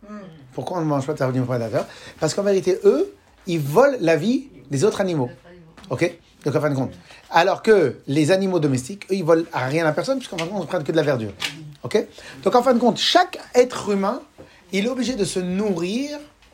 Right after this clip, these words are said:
Speaker 2: de quelque chose d'autre. Ça, c'est sur le plan, comment ça se fabrique. Ok ? Mais nous, on prend, hein, sur le plan du temps. Quand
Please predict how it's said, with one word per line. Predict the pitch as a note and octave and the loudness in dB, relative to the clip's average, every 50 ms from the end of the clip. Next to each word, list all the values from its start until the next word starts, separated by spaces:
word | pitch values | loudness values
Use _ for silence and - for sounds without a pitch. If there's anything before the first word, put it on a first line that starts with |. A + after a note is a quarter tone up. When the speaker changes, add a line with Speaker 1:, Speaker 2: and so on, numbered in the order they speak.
| _ _ - | _ _ -14
Speaker 2:
de | - C#3 | -12 -8
quelque | - C#3+ A#2+ C3+ | -6 -6 -6 -6
chose | - - A2+ A2 | -10 -10 -14 -14
d'autre. | C#3 - - _ _ _ _ _ _ _ _ _ _ - - - | -14 -20 -20 _ _ _ _ _ _ _ _ _ _ -20 -20 -10
Ça, | - - C4 D#4 | -4 0 0 0
c'est | D4+ - G3+ | 0 0 -8
sur | D3+ - G3+ | -6 -4 -4
le | F3 E3 | -4 -4
plan, | D#3 - F3 G3+ A#3 C4+ - - - _ _ _ _ _ _ _ _ _ _ _ _ _ - - - - - - - _ | -4 0 2 2 2 2 -4 -12 -20 _ _ _ _ _ _ _ _ _ _ _ _ _ -20 -20 -20 -20 -20 -20 -18 _
comment | - - E3+ F#3+ F#3 | -2 0 0 0 2
ça | - F3+ | 0 0
se | E3 | 0
fabrique. | - D#3+ C#3 B2+ B2 A#2+ - - - - - - - C3 | 0 0 0 0 -2 -4 -4 -6 -10 -10 -10 -14 -12 -8
Ok ? | A#2+ D#3 F3 - - _ - - - _ _ _ _ _ _ _ _ _ _ _ - _ _ _ - | -6 -6 -6 -8 -10 _ -20 -20 -20 _ _ _ _ _ _ _ _ _ _ _ -20 _ _ _ -6
Mais | G3+ | -4
nous, | C4+ D#4 | -2 -2
on | D4 - | -2 -4
prend, | - - - C4 C4+ A#3 | -6 -6 -6 -4 -4 -4
hein, | G3 G3+ G3+ G#3 - - - - - _ _ _ _ _ - _ _ _ - | -4 -6 -10 -14 -16 -20 -20 -20 -20 _ _ _ _ _ -20 _ _ _ -18
sur | - - - D3+ | -12 -6 -2 -2
le | D3 D3+ D3 | 0 0 -2
plan | C#3+ - E3 G#3 A3+ A#3 G#3 F#3 C3+ A#2 | -4 -8 -8 -6 -4 -4 -4 -6 -6 -6
du | B2+ C#3 C3+ - - - - | -4 -6 -6 -6 -10 -8 -2
temps. | - E3 - B2+ - - _ _ _ _ _ _ _ _ - - - - - - _ - - _ _ _ _ _ _ _ _ _ _ _ _ _ _ _ _ _ _ _ _ _ _ _ _ _ _ _ _ _ _ _ _ _ _ _ _ _ _ _ _ _ _ _ _ _ _ _ _ - - - _ - - - - | -2 -2 -2 -2 -8 -14 _ _ _ _ _ _ _ _ -18 -16 -16 -18 -20 -20 _ -20 -20 _ _ _ _ _ _ _ _ _ _ _ _ _ _ _ _ _ _ _ _ _ _ _ _ _ _ _ _ _ _ _ _ _ _ _ _ _ _ _ _ _ _ _ _ _ _ _ _ -20 -20 -20 _ -20 -20 -20 -16
Quand | - C4+ D#4+ F4+ | -10 -8 -8 -8